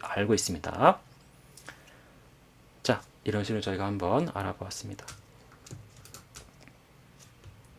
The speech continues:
그래서, 예, 진법에 대해서 한번 알아봤습니다, 여러분들. 진법수보다 일 작은 범위까지 영을 포함해서 우리가 진법 체계를 한번 표현하고 바꿔봤고요.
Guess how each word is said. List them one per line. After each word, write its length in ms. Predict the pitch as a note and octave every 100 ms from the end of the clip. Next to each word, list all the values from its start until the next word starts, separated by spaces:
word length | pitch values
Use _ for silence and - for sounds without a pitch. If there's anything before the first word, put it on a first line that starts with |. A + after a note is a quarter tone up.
| - - - - - - - - -
그래서, 560 | A#2 A#2 G#2 C3 F#3+ -
예, 100 | F2+
진법에 420 | - D3 A3 G#3
대해서 220 | D#3+ C3+
한번 180 | A#2+ G2
알아봤습니다, 460 | G2+ F#2+ - F2+ F2+
여러분들. 460 | E2+ F#2+ A2 G3+ -
진법수보다 640 | G#2 B2 - A#2 A2+ D3+
일 240 | E3 G#3
작은 380 | G#3 G2+ G#2+ G2
범위까지 600 | G2 G2+ G2+ F#2+ D#3+ D3
영을 240 | F#2+ A#2 D3+
포함해서 800 | D3 G2+ F2 - F#2 D3 G3+ - - - - -
우리가 140 | G#2 G2
진법 360 | - A2 D3
체계를 320 | - G#2+ F#2+
한번 260 | F#2 F2+ F2
표현하고 560 | - D3+ C3 F2+ A#2 C#3
바꿔봤고요. 800 | - F#2+ E2 F2+ F2 B2+ G#3